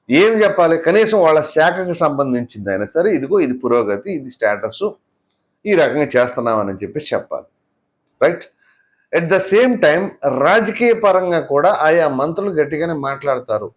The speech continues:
సాధారణంగా, కానీ ఈసారి క్యాబినెట్కి ఏం జరిగిందో తెలియదు, కానీ అసలు ఏ విషయం మాట్లాడట్లేదు. కనీసం వాళ్ళ శాఖలో ఈ పనులు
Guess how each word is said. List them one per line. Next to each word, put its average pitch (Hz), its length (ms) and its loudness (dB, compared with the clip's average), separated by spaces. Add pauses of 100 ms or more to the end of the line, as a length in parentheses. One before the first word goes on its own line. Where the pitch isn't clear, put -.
(100)
సాధారణంగా, 117 600 -2 (800)
కానీ 190 200 2
ఈసారి 202 320 2
క్యాబినెట్కి 190 640 0
ఏం 208 100 0
జరిగిందో 170 340 0
తెలియదు, 143 340 -4
కానీ 123 520 -4 (200)
అసలు 135 180 -6
ఏ 127 240 2
విషయం 208 300 0
మాట్లాడట్లేదు. 104 640 -4 (800)
కనీసం 220 340 6
వాళ్ళ 180 180 6
శాఖలో 208 500 4
ఈ 202 120 2
పనులు 202 260 2